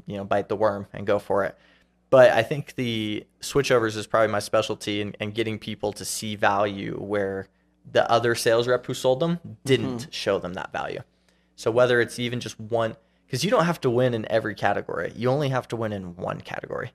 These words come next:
Speaker 1: And if you win in one category, you're better. Like, it's either ninety-nine or a hundred. There's no, like,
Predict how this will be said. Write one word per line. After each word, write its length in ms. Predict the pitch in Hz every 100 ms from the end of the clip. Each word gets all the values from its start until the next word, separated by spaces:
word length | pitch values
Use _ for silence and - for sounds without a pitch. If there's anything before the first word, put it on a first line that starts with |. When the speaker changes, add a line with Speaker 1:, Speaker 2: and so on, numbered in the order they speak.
| _ _ _
Speaker 1:
And 100 | 107
if 100 | 110
you 120 | 120
win 100 | 131
in 160 | 165 117
one 200 | 107 117
category, 500 | - 143 143 165 139
you're 100 | 110
better. 320 | 104 - - - _ _ _ _
Like, 240 | 107 104 - _ _ _ _
it's 220 | - 120
either 320 | 131 120 110 104 -
ninety-nine 600 | 104 127 135 123 139 151
or 80 | 139
a 40 |
hundred. 340 | 120 101 78 - _ _ _ -
There's 240 | 120 117
no, 160 | 139 175
like, 340 | 151 107 -